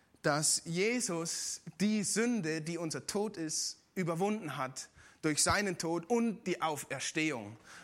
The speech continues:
Und das ist das Grandiose und das ist auch das Gesetz der Freiheit, dass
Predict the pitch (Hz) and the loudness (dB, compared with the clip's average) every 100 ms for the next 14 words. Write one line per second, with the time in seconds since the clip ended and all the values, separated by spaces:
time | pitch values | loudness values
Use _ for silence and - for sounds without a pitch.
0 | - 185 220 240 202 190 - - - 180 | -2 0 2 0 2 0 -2 -8 -2 2
1 | 208 202 226 247 202 190 220 233 240 226 | 2 2 0 0 -2 0 0 2 0 0
2 | 220 214 - 208 - 262 262 - 190 - | 0 -4 -2 -2 0 -2 -2 -2 -2 0
3 | 214 247 254 147 123 151 - - - - | 0 2 2 0 -4 -4 -10 -18 -20 -20
4 | - - 196 - | -12 2 4 4